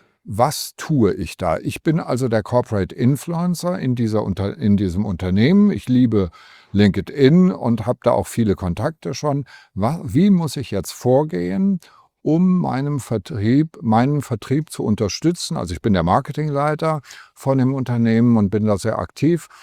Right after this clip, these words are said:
Und jetzt will ich meinem Vertrieb sagen, das bringt auch euch was, denn ich habe euch die und die Kontakte zugeschustert.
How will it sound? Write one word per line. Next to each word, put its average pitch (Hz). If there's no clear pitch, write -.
Und 123
jetzt 113
will 127
ich 127
meinem 113
Vertrieb 131
sagen, 127
das 117
bringt 123
auch 117
euch 95
was, 78
denn 113
ich -
habe 117
euch 127
die 143
und 151
die 139
Kontakte 113
zugeschustert. 87